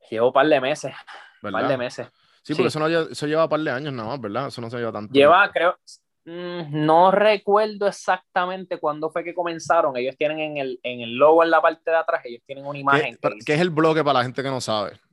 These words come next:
Speaker 2: Y para
Speaker 1: El bloque es un gimnasio de escalamiento, como lo que era Solid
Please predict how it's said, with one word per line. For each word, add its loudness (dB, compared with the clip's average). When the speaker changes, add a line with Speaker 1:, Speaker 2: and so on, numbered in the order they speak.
Speaker 2:
Y -12
para -4
Speaker 1:
El 6
bloque 4
es -6
un -12
gimnasio -2
de -6
escalamiento, -2
como 0
lo 0
que -4
era 2
Solid -4